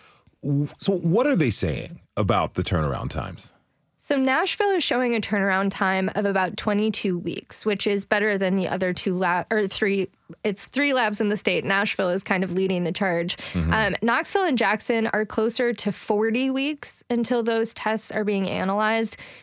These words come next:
Speaker 2: which is why T B I sent more kits from the Jackson and Knoxville labs to Florida than the Nashville lab.
Speaker 1: All right, so these problems have been long-standing. Besides outsourcing some of these kits, what other reforms are being considered?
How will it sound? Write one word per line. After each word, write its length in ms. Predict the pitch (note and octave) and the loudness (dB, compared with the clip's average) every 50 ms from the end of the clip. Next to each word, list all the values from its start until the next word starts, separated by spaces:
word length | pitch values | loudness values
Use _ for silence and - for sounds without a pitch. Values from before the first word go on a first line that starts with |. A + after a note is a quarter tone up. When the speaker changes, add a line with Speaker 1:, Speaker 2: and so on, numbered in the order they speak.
| _ - | _ -2
Speaker 2:
which 200 | A#3 A3+ A3 B3+ | -2 0 2 2
is 160 | B3 A3+ - | 0 0 0
why 320 | A3 G#3 G#3 G3+ G#3 G#3+ | 0 0 2 2 2 0
T 180 | G#3 - - A3+ | -2 -2 -2 -2
B 160 | G3+ G#3+ G3 | 0 0 0
I 140 | F3 F3+ F#3 | 2 0 0
sent 320 | F3+ - - F#3+ F#3+ - | -2 -2 -2 -2 -2 -2
more 300 | F#3+ G3 G3 G3 F#3+ G3 | -2 0 0 0 0 -2
kits 260 | G3 - G#3 F#3 - - | -2 -2 -2 -2 -2 -2
from 160 | - G#3 G3 | -2 0 0
the 80 | F#3+ | 0
Jackson 440 | F#3 - F3+ F3 F3+ - - F#3 F3+ | 0 0 0 0 -2 -2 -4 -4 -2
and 180 | - - - F#3+ | -2 -2 -2 0
Knoxville 460 | G3+ A3 A#3+ A3+ - - G#3+ G3 F3+ | 0 0 0 -2 -2 -2 0 0 2
labs 280 | F3+ F3+ F3 F3 F#3+ - | 2 0 0 0 -2 -4
to 100 | - F#3+ | -6 -6
Florida 520 | - - F#3+ F#3 F3+ F3+ E3+ F3 F3 E3+ - - - - - | -4 -2 -2 0 0 0 0 0 0 -2 -4 -12 -20 -12 -4
than 200 | F#3+ G3 F3+ E3+ | -2 0 0 0
the 100 | E3+ D#3 | 0 -2
Nashville 420 | C#3+ - - - - - G#2+ - | -2 -4 -4 -4 -4 -4 -6 -4
lab. 260 | - F#2 G2 - - - - - - - - | -2 -2 -2 -4 -4 -6 -12 -16 -20 -18 -8
Speaker 1:
All 80 | - D3+ | -4 -2
right, 60 | D#3 - | 0 0
so 100 | - E3 | 2 2
these 220 | D3 E3 D#3+ C#3 | 2 2 0 -2
problems 520 | - - D#3 C#3+ D3+ D#3+ D3+ D3 C3+ A#2+ - | 0 0 0 2 2 2 2 2 2 2 2
have 140 | B2+ A#2+ G#2 | 2 2 2
been 140 | A2 G2+ | 2 4
long-standing. 1080 | G#2 G#2+ G#2+ A2 A2 G#2+ G2+ - - - - A2+ A#2 C3 C#3+ C3 F#2 F2 D#2 E2 F2+ E2 | 4 4 4 4 4 2 2 0 -2 0 0 2 2 2 2 2 2 2 2 2 0 0
Besides 640 | D2 G2+ G2 - - - C3+ C#3 D3+ E3 D#3+ - - - | 0 0 0 0 0 2 2 2 2 2 0 -2 -2 -2
outsourcing 640 | B2+ A#2+ A#2+ A2 - - G2+ F#2+ F#2 - - F#2 F2 | 0 0 0 0 0 0 2 2 2 2 0 0 -2
some 220 | - - F#2+ F2 | 0 0 0 0
of 100 | E2 C#2 | 0 -2
these 220 | D2+ E2 D2 - - | -2 -4 -4 -4 -6
kits, 460 | - - - D#2 C2 - - - - _ _ _ _ _ - | -6 -4 -4 -4 -4 -6 -10 -12 -12 _ _ _ _ _ -4
what 180 | G2 C#3+ G3 - - - - | -2 -2 -2 -2 -6 -10 -2
other 300 | - C#3 C#3+ G2 G#2 F2 | 0 0 2 2 2 0
reforms 760 | D2 D2 D#2 D#2 - - - C#3+ C#3+ A#2 D#2+ D2 B1 C2+ C#2+ | 2 0 -2 -2 -4 -4 -2 0 0 2 2 0 0 -2 -2
are 60 | D#2 | -2
being 260 | C#2+ C#2 E2 D#2+ D#2 D#2+ | -2 0 0 0 0 0
considered? 640 | - - F#2+ - - - - - - - - - | 0 0 -2 -2 -2 -2 -2 -2 -4 -4 -8 -16